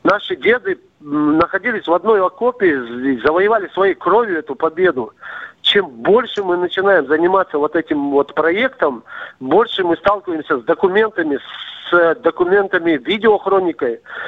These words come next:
И мы видим вс-, все масштабы этой войны, которую,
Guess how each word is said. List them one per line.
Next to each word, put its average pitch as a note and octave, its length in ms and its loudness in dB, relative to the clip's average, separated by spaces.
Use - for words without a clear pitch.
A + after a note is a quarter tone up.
И F3+ 140 0
мы F#3 180 4
видим E3+ 580 -2
вс-, - 220 -6
все - 300 0
масштабы F3+ 640 -2
этой D#3 220 0
войны, F#3+ 340 0
которую, F3 640 0